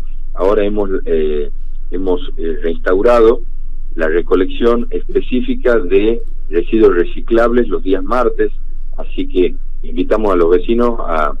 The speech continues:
a volver a hacer esta actividad que consiste básicamente en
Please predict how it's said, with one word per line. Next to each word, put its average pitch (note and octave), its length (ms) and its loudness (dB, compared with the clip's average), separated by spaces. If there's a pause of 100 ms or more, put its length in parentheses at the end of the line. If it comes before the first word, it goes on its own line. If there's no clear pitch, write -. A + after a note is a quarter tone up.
(280)
a G2 100 -4
volver G2+ 320 2
a A2 40 4
hacer G#2+ 220 0
esta F#2+ 260 -2
actividad C3 560 2
que - 160 -2
consiste A2 480 0
básicamente B2 880 2 (520)
en - 340 2